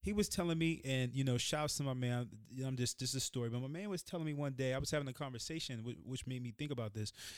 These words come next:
I was having a conversation with my man, and he, you know, he was telling me people trying to kill him, and, you know, I think the nigga, he's just straight bugging, but that's another subject. And, um, you know, he was telling me, I'm like, "All right, so what the nigga look like? Like, give me some description."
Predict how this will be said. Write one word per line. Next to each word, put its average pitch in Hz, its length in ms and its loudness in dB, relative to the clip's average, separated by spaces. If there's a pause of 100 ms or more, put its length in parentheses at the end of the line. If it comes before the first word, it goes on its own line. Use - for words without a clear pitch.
(360)
I 151 40 -6
was 165 120 -2
having 156 140 0
a - 20 -8
conversation 143 480 -4
with 123 100 -4
my 120 60 -6
man, 131 240 -2
and 113 80 -4
he, 120 180 -8
you 123 140 -6
know, 113 80 -6
he 113 120 -6
was 143 100 -8
telling 131 280 -4
me 120 280 0 (540)
people 131 280 2
trying 120 220 0
to 104 80 -2
kill 127 320 4
him, 120 340 4
and, 104 220 0 (340)
you 123 80 -2
know, 120 100 0
I 120 80 0
think 135 220 -4
the 117 60 0
nigga, 117 440 4 (720)
he's 120 240 2
just 113 160 4
straight 107 380 2
bugging, 131 260 6
but 110 80 4
that's 123 200 4
another 120 240 4
subject. 120 500 2 (500)
And, 131 220 2
um, 120 480 6
you 165 120 6
know, 135 120 6
he 156 120 4
was 156 120 2
telling 156 280 -2
me, 139 80 0
I'm 139 140 0
like, 135 160 0
"All 143 80 -2
right, 170 200 0
so 160 160 0
what 143 260 0
the 165 80 4
nigga 165 280 4
look 202 200 0
like? 92 260 -2
Like, 104 260 -2
give 160 160 4
me 208 100 6
some 190 180 0
description." 160 720 -2